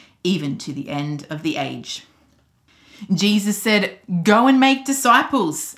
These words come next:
And this is what living mission-minded is all about. It's about having an awareness that I'm on a mission today. This mission is to bring Jesus to everyone, everywhere,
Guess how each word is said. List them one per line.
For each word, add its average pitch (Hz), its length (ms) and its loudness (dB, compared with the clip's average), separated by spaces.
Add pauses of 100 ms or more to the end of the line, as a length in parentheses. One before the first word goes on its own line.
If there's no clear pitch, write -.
And 247 160 4
this 277 160 4
is 285 140 0
what 277 280 2
living 262 320 4
mission-minded 254 840 2 (140)
is 233 100 0
all 254 160 2
about. 247 480 2 (240)
It's 214 140 -6
about 240 220 0
having 320 360 -2
an 311 140 2
awareness 294 580 2
that - 320 -2 (260)
I'm 381 140 2
on 359 100 2
a 339 80 0
mission 330 340 0
today. 214 520 -2 (1160)
This 294 180 -2
mission 320 320 0
is 240 220 -4
to 247 80 -4
bring 254 260 2
Jesus 269 520 0
to - 140 -10
everyone, 262 760 2 (360)
everywhere, 202 800 0